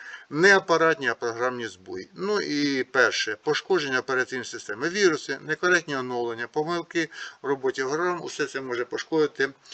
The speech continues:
файли операційної системи та перешкоджати її навантажі-, завантаженню.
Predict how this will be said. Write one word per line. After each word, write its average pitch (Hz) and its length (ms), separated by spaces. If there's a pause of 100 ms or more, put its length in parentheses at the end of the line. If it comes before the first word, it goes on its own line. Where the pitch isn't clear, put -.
(340)
файли 143 520
операційної 110 600
системи 101 540
та 110 120
перешкоджати 117 640
її 117 120
навантажі-, 107 720
завантаженню. 117 720